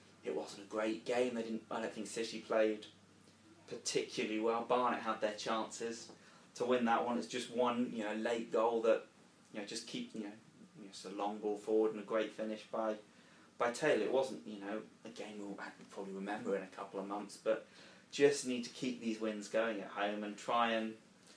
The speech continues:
you know, figure out, you know, a formula to, to start picking up some points on the road as well, because,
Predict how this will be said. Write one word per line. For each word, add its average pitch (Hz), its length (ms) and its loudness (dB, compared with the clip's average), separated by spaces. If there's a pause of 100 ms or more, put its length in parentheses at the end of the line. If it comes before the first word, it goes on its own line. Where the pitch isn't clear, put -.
(240)
you 110 80 -4
know, 107 80 -4
figure 117 340 2
out, 113 280 4 (380)
you 101 140 -8
know, 104 80 -6
a - 20 -8
formula 113 580 0
to, - 180 -4 (100)
to 113 60 -4 (320)
start - 340 -4
picking 120 240 -4
up - 100 -4
some 117 160 -6
points 120 280 -2
on 113 80 -2
the 113 60 -2
road 123 300 4
as 98 120 -6
well, 117 260 2
because, 110 480 2